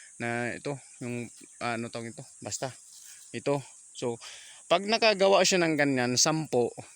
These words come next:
ibig sabihin marami na yung nangangailangan ng abono. Marami na, tapos mayroon pa siyang bunga, mayroon pa siyang dahon. So, tapos nag-grow pa ito eh.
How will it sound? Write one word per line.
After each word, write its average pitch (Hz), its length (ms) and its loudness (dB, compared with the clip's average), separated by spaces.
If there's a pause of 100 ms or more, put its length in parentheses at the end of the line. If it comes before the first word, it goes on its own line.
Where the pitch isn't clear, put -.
ibig 170 240 2
sabihin 160 400 6
marami 160 480 4
na 165 80 4
yung 156 160 4
nangangailangan 123 720 0
ng 143 400 0 (480)
abono. 139 640 -2 (240)
Marami 143 400 4
na, 139 160 2
tapos 156 320 0
mayroon 135 320 2
pa 117 80 -4
siyang 123 240 0
bunga, 151 400 2 (400)
mayroon 127 320 0
pa 123 80 0
siyang 120 240 0
dahon. 131 640 0 (480)
So, 160 160 -4 (720)
tapos 151 320 0
nag-grow 139 400 -4
pa 131 160 -2
ito 208 160 0
eh. 135 160 -2